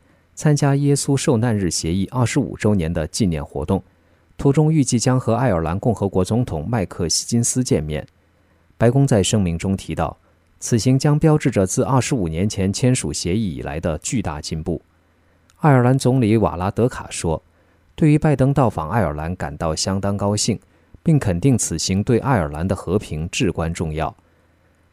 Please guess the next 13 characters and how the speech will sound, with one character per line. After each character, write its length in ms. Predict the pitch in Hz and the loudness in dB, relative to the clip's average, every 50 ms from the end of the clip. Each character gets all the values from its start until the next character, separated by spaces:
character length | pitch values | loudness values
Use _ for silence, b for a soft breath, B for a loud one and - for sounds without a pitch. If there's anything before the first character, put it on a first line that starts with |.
| _ | _
近 180 | _ - 113 90 | _ 0 0 0
日， 160 | 82 73 - - _ _ _ _ _ _ _ _ _ - | 0 -2 -6 -10 _ _ _ _ _ _ _ _ _ 0
英 140 | 156 165 | 2 2
国 160 | 160 143 131 131 | 4 4 4 2
和 160 | - - 127 | 4 2 0
北 160 | 127 - 90 | 2 2 -2
爱 140 | 82 95 123 | 0 0 0
尔 140 | 113 92 80 | 0 -2 -2
兰 200 | 80 85 95 101 | -2 -4 -4 -4
局 200 | - - 82 90 | -6 -6 -4 -4
势 180 | - - 110 | -2 -2 -2
不 200 | 95 - 131 104 | 0 0 0 0
稳， 200 | 82 65 55 - | 0 -2 -6 -8